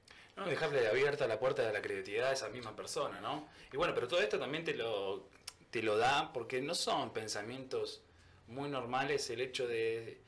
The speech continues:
de hacer algo productivo, a la vez que considerás lo que vos querés, a la vez que considerás lo que el otro quiere, eh, en buen sentido,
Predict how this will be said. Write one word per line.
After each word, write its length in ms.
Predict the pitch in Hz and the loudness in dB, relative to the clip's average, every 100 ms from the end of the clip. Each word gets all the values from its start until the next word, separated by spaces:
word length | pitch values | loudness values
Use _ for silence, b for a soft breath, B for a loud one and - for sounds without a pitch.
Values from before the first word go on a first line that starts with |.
| B - | B -10
de 120 | - | -4
hacer 240 | 113 185 175 | -2 0 2
algo 260 | 180 165 | 4 2
productivo, 720 | 147 139 131 - 127 90 78 - | 4 2 2 -4 -8 -6 -6 -4
a 100 | 110 | -2
la 160 | 107 135 | 0 0
vez 160 | - | -2
que 180 | - 135 | -6 -8
considerás 540 | 117 107 107 104 131 | -6 -6 -4 -2 0
lo 100 | 147 139 | 0 0
que 60 | |
vos 140 | 131 127 | 0 0
querés, 440 | 147 151 185 180 117 | -2 0 0 -2 -4
a 100 | 107 | -2
la 120 | 107 | 0
vez 140 | 180 | -2
que 100 | 185 | -4
considerás 460 | 156 110 117 110 160 | -4 -4 -2 0 2
lo 100 | 151 | 0
que 80 | 117 | 2
el 80 | 143 | 2
otro 240 | 190 160 | 2 0
quiere, 420 | 151 160 190 220 B B B B B B - | -2 0 0 -2 B B B B B B -12
eh, 220 | 101 98 - - - | -10 -10 -12 -16 -10
en 160 | 101 107 | -4 -2
buen 100 | 147 | -2
sentido, 500 | 123 170 151 107 | -2 0 4 4